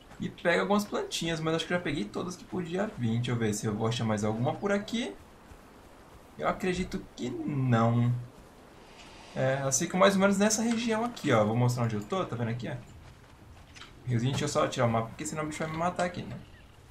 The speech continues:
É, mas é por essa região aqui, tá, galera? Um pouco até mais pra trás, essa aqui foi a mais longe que eu achei. E costumamente ela fica até no meio de outros matinhos.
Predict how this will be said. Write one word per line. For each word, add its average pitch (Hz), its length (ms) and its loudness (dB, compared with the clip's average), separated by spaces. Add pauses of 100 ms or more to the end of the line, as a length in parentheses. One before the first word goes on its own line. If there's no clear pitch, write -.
(960)
É, - 60 -2
mas 123 160 4
é 170 60 2
por 170 160 2
essa 180 180 4
região 202 500 4
aqui, 240 300 0
tá, 117 180 4
galera? 131 300 6 (800)
Um - 60 -20
pouco 151 160 2
até 185 80 0
mais 175 160 4
pra 151 160 8
trás, 156 260 6
essa 165 160 -2
aqui 127 120 -6
foi 151 120 0
a 143 40 6
mais 139 460 0 (480)
longe 139 520 4
que 120 120 -2
eu 104 60 6
achei. 131 440 0 (1120)
E 131 40 -12
costumamente 165 440 0
ela 175 80 2
fica 180 200 0
até 175 140 2
no 190 80 4
meio 196 200 4
de 185 100 2
outros 190 240 0
matinhos. 143 640 0